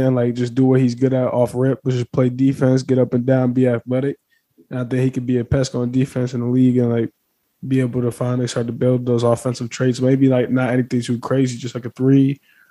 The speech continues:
or, like, a, like, you know, just a spot up three. Maybe get his, like, pull up game up there, some, something. I think he need to show some type of offensive spark.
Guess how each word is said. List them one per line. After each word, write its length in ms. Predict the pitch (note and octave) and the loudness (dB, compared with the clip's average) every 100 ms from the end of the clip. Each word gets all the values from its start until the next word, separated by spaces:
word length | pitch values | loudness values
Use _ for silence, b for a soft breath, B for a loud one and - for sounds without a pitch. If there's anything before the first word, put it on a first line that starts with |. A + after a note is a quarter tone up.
| - | -8
or, 80 | A#2+ | -4
like, 240 | A2+ A2 | -4 -4
a, 220 | A2+ A2+ | -6 -4
like, 140 | A#2 B2 | -2 2
you 80 | C#3 | 2
know, 120 | B2 | 2
just 200 | B2+ - | -2 -8
a 40 | |
spot 240 | - C3 B2+ | -4 0 0
up 160 | A#2+ | 0
three. 320 | B2+ B2 A#2+ - | 0 0 -2 -2
Maybe 280 | C3+ B2 B2 | 0 2 2
get 160 | B2 B2 | 2 0
his, 180 | A#2 | 0
like, 260 | A#2 A2+ - | -2 -2 -4
pull 260 | - B2+ A#2+ | -2 2 2
up 120 | - - | 0 -2
game 420 | C3 B2 A#2+ - _ | 0 2 0 -4 _
up 160 | - - | -10 -4
there, 180 | C3+ C3 | -2 -2
some, 280 | - E3+ - | -4 -6 0
something. 500 | G#3+ F#3+ C#3+ B2 A#2+ b b - | 2 2 -2 -6 -8 b b 0
I 60 | |
think 140 | E3+ E3 | 2 4
he 60 | |
need 140 | D#3+ D3+ | 4 2
to 80 | C#3+ | 0
show 240 | - C#3 | 2 0
some 220 | - D3 | 2 -2
type 160 | C3+ C3 | 0 -2
of 80 | A#2+ | -2
offensive 560 | A#2+ B2 - C3 B2 | -2 -2 -2 -6 -6
spark. 400 | - C3+ C#3 C3 | -6 -4 -4 -6